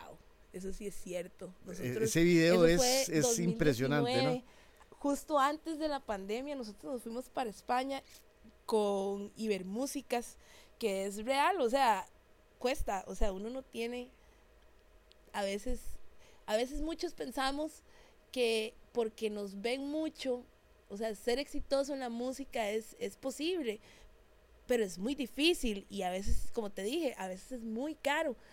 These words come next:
Speaker 1: Entonces, los boletos para casi toda la banda es como, "Wow, fuck". Eso sí, eso sí, perdón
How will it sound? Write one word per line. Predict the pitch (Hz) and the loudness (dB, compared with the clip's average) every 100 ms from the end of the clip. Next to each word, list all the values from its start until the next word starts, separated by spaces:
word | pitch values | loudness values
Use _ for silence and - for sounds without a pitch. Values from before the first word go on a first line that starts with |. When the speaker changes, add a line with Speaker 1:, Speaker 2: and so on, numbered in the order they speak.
| - - | -20 -8
Speaker 1:
Entonces, | 226 208 214 233 254 - - | -6 -2 -2 0 2 2 0
los | 247 247 233 | 0 2 2
boletos | 214 202 196 247 - 330 - - - _ _ _ | 2 2 0 -2 -2 -6 -6 -16 -20 _ _ _
para | 220 190 175 - - - | -4 -2 -4 -10 -20 -2
casi | 233 226 | -2 -2
toda | 269 285 285 | -2 0 2
la | 294 294 | 2 2
banda | 294 294 302 311 320 - - - - | 2 2 2 0 -2 -6 -20 -20 -8
es | 208 - | -8 -6
como, | 254 240 | -4 -2
"Wow, | 208 247 254 - - - | -2 -6 -8 -14 -20 -18
fuck". | 208 208 - - | -16 -16 -20 -14
Eso | 202 220 | -10 -8
sí, | 214 233 226 | -4 -4 -4
eso | 226 226 | -4 -4
sí, | 247 | -8
perdón | - 190 196 202 | -8 -6 -6 -6